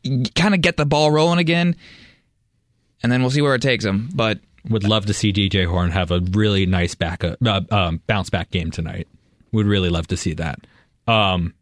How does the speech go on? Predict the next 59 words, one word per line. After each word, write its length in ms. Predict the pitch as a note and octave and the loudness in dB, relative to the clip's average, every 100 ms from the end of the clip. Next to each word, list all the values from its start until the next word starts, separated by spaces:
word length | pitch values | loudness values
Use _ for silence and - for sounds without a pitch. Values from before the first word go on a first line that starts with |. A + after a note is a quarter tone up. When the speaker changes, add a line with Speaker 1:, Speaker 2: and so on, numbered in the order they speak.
| - | -6
Speaker 2:
and 100 | B2+ | -2
also, 280 | D#3 F3 D#3 | 0 0 -2
I, 140 | D3 D3 - | -2 -4 -4
I 100 | B2+ | -4
think 240 | A#2 E3 D#3+ | -2 -2 0
they 120 | D3+ | 0
win 140 | C#3+ | 2
both 220 | C3 B2 | 0 0
of 60 | C3+ | 0
these 180 | B2 A2 | 0 0
games. 400 | G#2+ A#2 C3+ - - - _ _ | 0 0 -2 -6 -20 -20 _ _
Also, 460 | A#2 B2 C#3+ C3+ C#3+ _ | -2 0 0 -2 -4 _
people 400 | B2+ A#2+ B2+ B2+ - | -2 0 0 -2 -4
might 220 | C3+ B2+ D3+ | -2 0 0
be 80 | |
looking 280 | C#3 D3 C#3 | 0 0 -2
for 100 | C#3+ | -4
stuff 240 | - D3 - | -4 -4 -2
to 80 | C#3 | -2
do 180 | C#3 | 0
when 120 | C#3+ C#3+ | 2 0
they 80 | |
get 120 | C3+ C#3 | 0 -2
into 160 | C#3+ | -2
town 260 | C3+ C3+ C3+ | -2 -2 -2
for 120 | C#3+ | 0
the 80 | B2+ | -2
Super 260 | C#3+ C3+ | -2 -2
Bowl 220 | C3 C3 B2+ | 0 0 2
and 80 | |
Waste 180 | B2 B2 | 0 0
Management 380 | B2+ B2 B2 B2 | 0 0 0 0
Open 460 | A#2+ A2+ A#2+ B2 A#2+ _ _ _ - | 0 0 0 0 -4 _ _ _ -4
or 100 | G#2+ | -2
W 300 | A2+ A#2 A2+ | 0 2 2
M 120 | A2 | 0
Phoenix 300 | A#2+ A2 A2+ | 0 0 -2
Open, 260 | G#2+ A2 | -2 0
my 120 | A2 G#2 | 0 -2
fault. 320 | A2 A2 - - - - | -2 -4 -4 -14 -10 -2
Um, 440 | A#2+ A2 G#2 G2 _ - | 0 2 0 -2 _ -4
but, 380 | B2 A#2+ G#2+ - | 0 0 0 -2
it, 160 | C3 A#2+ | -2 -2
you 140 | - C3 | 0 0
know, 180 | B2 B2 | 0 -2
if 160 | B2+ - | -4 -2
you 80 | B2 | 0
wanna 280 | C3 C#3+ | 0 0
go 220 | C#3 C3+ C3+ | 0 0 0
out 200 | B2+ - | -2 -2
to 80 | |
that 180 | C#3+ C3 | -4 -2
game 260 | C3 C3 C3+ | 0 0 0
on 140 | C3 | 0
Saturday, 640 | - C3+ C3 C3 C3 C3 D3 | 0 0 0 0 2 2 0
if, 140 | C3+ - | 0 -2
uh, 60 | C3 | -2
you 180 | D3+ C#3+ | 0 2
know 200 | A#2 | 0